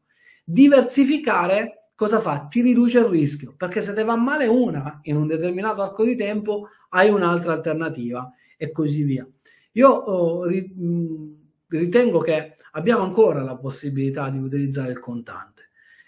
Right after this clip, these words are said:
E in prossimo futuro, secondo me, il contante non ci sarà più, perché l'evoluzione del denaro, siamo partiti dal baratto, dallo scambiarci conchiglie, e siamo andati avanti con l'oro, con le monete d'argento,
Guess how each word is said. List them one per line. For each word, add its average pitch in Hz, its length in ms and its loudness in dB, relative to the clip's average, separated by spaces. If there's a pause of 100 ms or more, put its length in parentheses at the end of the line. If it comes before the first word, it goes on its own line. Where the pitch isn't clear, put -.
E 135 420 -2
in 160 160 -2
prossimo 214 440 2
futuro, 202 600 2
secondo 160 240 -6
me, 180 80 -2
il 170 100 -2
contante 160 420 -4
non 135 120 -2
ci 131 140 -14
sarà 131 240 -10
più, 170 240 -2
perché 135 240 -10
l'evoluzione 151 540 -4
del 170 160 2
denaro, 170 640 0
siamo 151 200 -12
partiti 156 560 -6 (240)
dal 151 300 0
baratto, 170 720 -2 (100)
dallo 151 220 -2
scambiarci 170 560 -4
conchiglie, 156 760 -6 (360)
e 143 80 -10
siamo 165 220 -4
andati 165 240 0
avanti 160 500 2
con 147 220 4
l'oro, 170 480 2
con 147 100 0
le 147 80 0
monete 165 420 -2
d'argento, 151 920 -2